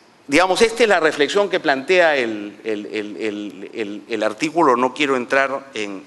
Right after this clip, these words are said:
en mayores detalles, pero, como digo, lo que funciona hoy día en el, en el Perú, lo, lo que mejor funciona es esto, que va contracorriente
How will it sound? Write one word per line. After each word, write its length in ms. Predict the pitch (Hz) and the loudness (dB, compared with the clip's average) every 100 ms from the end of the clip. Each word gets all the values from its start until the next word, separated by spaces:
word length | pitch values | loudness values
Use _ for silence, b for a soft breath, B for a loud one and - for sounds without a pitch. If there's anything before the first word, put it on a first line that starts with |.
| - | -16
en 140 | 101 | -10
mayores 340 | 107 131 156 123 | -4 0 0 -2
detalles, 640 | 113 139 120 143 208 - B B B B B B _ | -2 -2 0 -4 -6 -14 B B B B B B _
pero, 360 | 139 135 135 - - - B B B - | 2 4 2 -4 -18 -20 B B B -2
como 220 | 147 139 | 2 4
digo, 340 | 185 196 151 - 127 - - - - _ - b b b - | 4 4 2 -2 -6 -6 -16 -20 -20 _ -20 b b b 0
lo 220 | 147 143 | 2 4
que 120 | 151 | 2
funciona 600 | - 143 139 220 233 226 | 2 2 2 4 4 4
hoy 120 | 208 | 2
día 340 | 208 214 202 175 | 2 2 2 2
en 140 | 131 | 2
el, 300 | 120 110 107 - | 2 0 -4 -4
en 160 | 117 | -4
el 140 | 117 110 | -4 -2
Perú, 260 | 113 143 | 0 4
lo, 160 | 160 120 B B B B B B B _ - | 4 2 B B B B B B B _ -4
lo 180 | 107 | -2
que 80 | 104 | 0
mejor 280 | 101 104 165 | -2 0 0
funciona 340 | 175 147 165 | 0 0 2
es 140 | 160 170 | 2 2
esto, 340 | 151 - 92 - - _ _ _ B B B B _ | 0 -4 -10 -14 -20 _ _ _ B B B B _
que 140 | 165 | 2
va 140 | 185 247 | 4 6
contracorriente 1200 | 254 226 202 151 139 147 214 226 220 226 233 - | 4 4 2 4 4 4 2 0 -2 -2 -2 -4